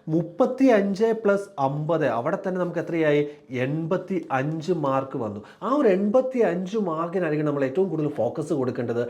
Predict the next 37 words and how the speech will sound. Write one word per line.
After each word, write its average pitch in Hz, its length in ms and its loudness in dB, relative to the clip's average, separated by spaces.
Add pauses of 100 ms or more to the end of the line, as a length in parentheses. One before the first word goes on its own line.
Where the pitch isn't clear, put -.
(200)
എന്ന് 139 160 2
പറഞ്ഞ് 160 260 2
ചരിത്രത്തെയും 175 640 4
ഭൂമിശാസ്ത്രത്തെയും 170 800 0
കലാ, 143 220 4 (100)
കായിക, 156 400 2
സംസ്കാരത്തെയും 165 560 0
ഒന്നും 165 180 0
ഒഴിവാക്കാനല്ല 160 680 -2
ഞാൻ 151 160 -4
പറയുന്നത്, 135 300 -2 (260)
അതിൽ 147 180 4
നിന്നും 160 260 2
നമുക്ക് 139 340 0
മാർക്ക് 120 460 -4
നേടണം. 107 500 -2 (520)
ഓക്കെ, 208 160 -2 (400)
അപ്പോൾ 277 140 2
ഇനി 262 120 6
നമുക്ക് 233 240 4
നോക്കാം 160 260 4 (240)
ഓരോ 254 220 6 (200)
ഭാഗത്ത് 220 480 2
നിന്നും 151 220 0 (300)
എത്ര - 300 -6 (120)
വ-, 165 160 -2 (120)
മാർക്ക് 180 340 0
വീതം 170 240 0
നമുക്ക് 151 220 0 (100)
നേടണം 143 420 0
അല്ലെങ്കിൽ 143 240 0
നമുക്ക് 151 240 -2
നേടിയെടുക്കാൻ 147 640 0
പറ്റണം 175 380 0
എന്ന് 143 100 2
നമുക്ക് 127 240 -2
നോക്കാം. 107 240 -2